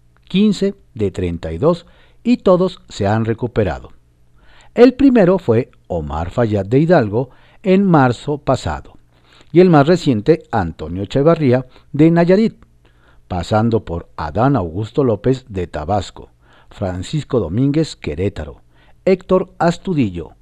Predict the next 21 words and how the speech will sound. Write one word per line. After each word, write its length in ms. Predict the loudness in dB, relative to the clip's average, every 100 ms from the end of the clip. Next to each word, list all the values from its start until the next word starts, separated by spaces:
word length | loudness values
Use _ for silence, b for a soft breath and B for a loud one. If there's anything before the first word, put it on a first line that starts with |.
| -8
Guerrero, 480 | -2 -2 -2 -6 -8 _ _ _ _
Silvano 640 | -6 -2 2 2 0 -4
Aureoles 520 | -4 0 2 2 0 -4
Michoacán, 600 | -8 -6 -6 -4 -4 -4 -10 b b b b
Francisco 640 | 2 2 2 -4 -2 0
García 360 | 0 0 0 -2
Cabeza 420 | -2 -4 -2 0
de 100 | 0
Vaca 380 | 0 -2 -6 -8 _
Tamaulipas, 920 | -8 -6 -8 -6 -6 -6 -10 -18 -20 b b b b
Carlos 560 | 0 2 2 -2 -4 -4
Joaquín 560 | -14 -14 -6 -4 -4 -8 _ _ _ -16
Quintana 580 | -14 -12 -2 0 0
Roo, 220 | -2 -6 -16 b b b b
José 380 | 0 4 4 4
Rosa 340 | 0 0 -2
Saizpuru 640 | -2 -6 -6 -2 -2 -2 -8 -20
Durango, 680 | -12 -6 -2 0 -2 -6 -18 _ _ b b b
Mauricio 720 | -8 -4 -2 -2 -2 -6 -12 -8
Vila 360 | -4 0 2
Yucatán, 680 | 0 -4 -6 -6 -4 -4 -8